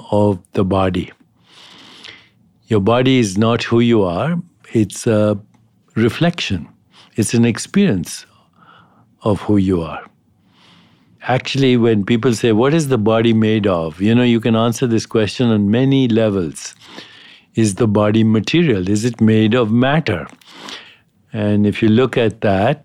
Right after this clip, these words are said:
idea, you'll see that matter is also energy. And so is the body made of matter and energy at the same time?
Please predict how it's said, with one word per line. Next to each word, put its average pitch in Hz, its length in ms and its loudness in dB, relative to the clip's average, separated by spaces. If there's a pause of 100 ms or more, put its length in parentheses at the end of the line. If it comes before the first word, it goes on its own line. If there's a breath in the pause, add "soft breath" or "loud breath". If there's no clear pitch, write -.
(120)
idea, 104 480 0
you'll 117 340 0
see 110 200 2
that 104 360 -2 (600 loud breath)
matter 104 380 2
is 117 440 0 (340)
also 117 440 0
energy. 143 640 0 (1000 loud breath)
And 101 360 -6
so 101 460 0 (260)
is 117 140 2
the 107 100 0
body 104 300 2
made 107 240 2
of 107 100 2
matter 139 720 -2 (340)
and 117 240 2
energy 117 520 0
at 101 140 -2
the 101 80 -4
same 110 320 0
time? 139 420 -2